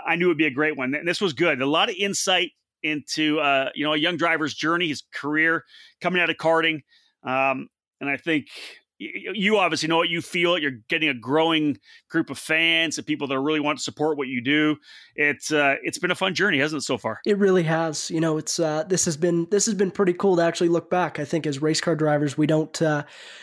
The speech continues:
Speaker 2: we don't take time on a Friday night to look back at our career and see what we've done. And, and sometimes you need that.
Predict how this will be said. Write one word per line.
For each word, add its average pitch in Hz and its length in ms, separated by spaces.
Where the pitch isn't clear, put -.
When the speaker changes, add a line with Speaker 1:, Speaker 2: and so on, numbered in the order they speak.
Speaker 2:
we 226 100
don't 233 140
take 233 200
time 214 400
on 170 120
a 147 40
Friday 151 400
night 147 280
to 160 100
look 143 180
back 139 300
at 151 60
our 139 100
career 139 340
and 135 140
see - 140
what 151 160
we've 127 160
done. 135 200
And, 131 140
and 147 180
sometimes 156 440
you 143 60
need 147 180
that. 123 260